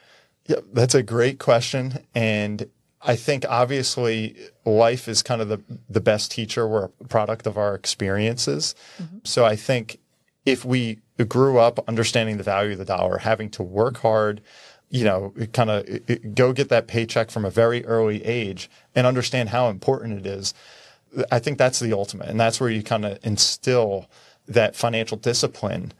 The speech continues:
Speaker 1: in
Speaker 2: Mm-hmm.
Speaker 1: someone that can then carry it forward the rest of their life.
Speaker 2: Mm-hmm.
Speaker 1: Now, naturally, if we grow up in a,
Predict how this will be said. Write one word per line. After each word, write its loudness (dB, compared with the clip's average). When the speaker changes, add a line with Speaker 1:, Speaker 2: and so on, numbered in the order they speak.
Speaker 1:
in -12
Speaker 2:
Mm-hmm. 2
Speaker 1:
someone 0
that 0
can -4
then -2
carry 0
it -8
forward 2
the -8
rest -4
of -12
their -6
life. -4
Speaker 2:
Mm-hmm. -18
Speaker 1:
Now, 4
naturally, 0
if -4
we -4
grow 2
up 4
in 0
a, 0